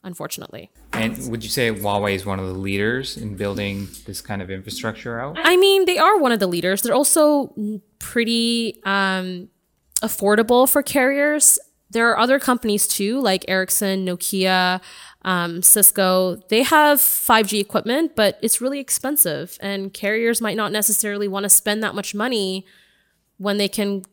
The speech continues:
Speaker 1: go for Huawei, which is a lot cheaper. And their equipment is fantastic. I mean, I've been to China and I saw their equipment. I went to their campus. It was insane. Like, it was insane to see some of the things that they're doing. They think ten years ahead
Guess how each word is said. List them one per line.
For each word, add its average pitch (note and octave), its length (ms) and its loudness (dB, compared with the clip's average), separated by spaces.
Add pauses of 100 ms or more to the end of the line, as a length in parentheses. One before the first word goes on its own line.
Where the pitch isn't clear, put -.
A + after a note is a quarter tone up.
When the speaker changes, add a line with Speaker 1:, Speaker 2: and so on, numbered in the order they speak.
Speaker 1:
go F#3 240 0
for A3 180 -2
Huawei, G#3+ 400 -2
which E3+ 160 -10
is G3+ 140 -8
a G3+ 40 -8
lot G3+ 220 -8
cheaper. - 420 -10 (140)
And G#3+ 180 0
their C4+ 200 4 (140)
equipment D4 440 2
is - 260 4
fantastic. C4 680 2
I F#3 40 -2
mean, F#3+ 160 -2
I've G3+ 280 -2 (160)
been G#3+ 200 2
to D4+ 80 -2
China E3 520 -4
and F3 300 -6
I F#3+ 100 -2
saw F#3 360 0
their G#3 140 -4
equipment. G#3 360 -4
I F3 60 -2
went F#3 200 -2
to G3+ 80 -4
their F#3+ 100 -4
campus. G#3 480 -4
It - 100 -4
was F#3 380 0 (680)
insane. G3+ 720 -2 (140)
Like, G3 200 -8
it G3 60 0
was A#3 160 2
insane A3+ 640 0
to E3 100 -6
see G#3+ 180 -2
some F#3+ 160 2
of F3+ 80 -4
the F3+ 60 -4
things F#3 240 -6
that F3 100 -8
they're E3+ 120 -6
doing. F3 300 -4 (480)
They A#3 600 4
think - 360 -2
ten A3 200 -2
years G3 240 -4
ahead E3 380 -10